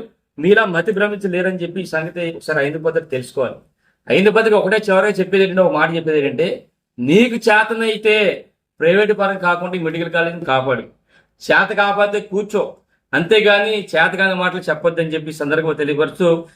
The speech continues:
మరి ఇంకోటి చెప్పాలంటే, ఈ రోజు ఈ కాలేజీకి జీవో లేదని మభ్యపెట్టి ఈ మ-, ఈ కాలేజీ ఏదైతే మెడికల్ కాలేజీ ఉందో ప్రైవేట్ పరం చేసి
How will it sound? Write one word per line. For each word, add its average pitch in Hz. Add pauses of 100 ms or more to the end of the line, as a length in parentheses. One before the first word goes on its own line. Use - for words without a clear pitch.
(120)
మరి 156
ఇంకోటి 214
చెప్పాలంటే, 214
ఈ 180
రోజు 220 (440)
ఈ 180
కాలేజీకి 214
జీవో 226
లేదని 220
మభ్యపెట్టి 208 (440)
ఈ 180
మ-, 160
ఈ 202
కాలేజీ 226
ఏదైతే 196
మెడికల్ 196
కాలేజీ 190
ఉందో 190
ప్రైవేట్ 185
పరం 185 (100)
చేసి 165